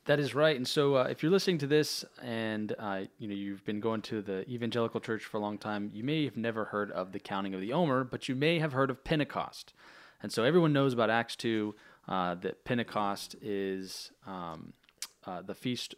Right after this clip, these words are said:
or the, or, or the, the, the holiday that we celebrate, the giving of the Holy Spirit in the upper room in Acts two. And so if you're Pentecostal, then you're very, very familiar with this. But many people don't know that the Torah was given on this very same day at Mount Sinai,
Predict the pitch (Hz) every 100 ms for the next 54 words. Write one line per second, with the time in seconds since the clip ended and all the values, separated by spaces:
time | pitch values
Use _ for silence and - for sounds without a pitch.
0 | - 117 104 104 101 101 - 110 104 95
1 | 95 101 95 _ _ 104 120 127 113 107
2 | - 110 101 101 98 95 98 120 120 117
3 | 107 95 - 110 107 - - 95 95 -
4 | - - - 98 101 101 104 95 92 90
5 | - - - 92 - 82 - - - 117
6 | 82 - 90 - 92 98 - 107 - 165
7 | 170 - 147 113 113 101 107 139 139 123
8 | 123 - 107 113 107 - - - - 196
9 | - 127 135 180 208 - - 117 110 123
10 | 107 90 85 107 - - _ - 107 -
11 | - - - 170 185 117 113 110 117 139
12 | 135 101 - 107 113 113 - - 120 110
13 | 117 165 - 165 139 104 104 - 117 135
14 | 156 147 - - 139 135 117 87 85